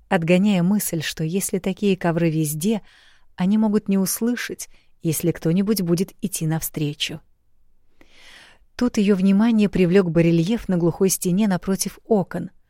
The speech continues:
такой же, как барельеф в Малом дворце. Замок, лес, конь. Девушка подошла, потрогала лошадь, провела ей по морде,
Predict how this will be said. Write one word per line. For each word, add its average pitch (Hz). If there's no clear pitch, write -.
такой 220
же, 151
как 196
барельеф 202
в 190
Малом 220
дворце. 208
Замок, 170
лес, 170
конь. 156
Девушка 202
подошла, 185
потрогала 156
лошадь, 160
провела 185
ей 185
по 156
морде, 170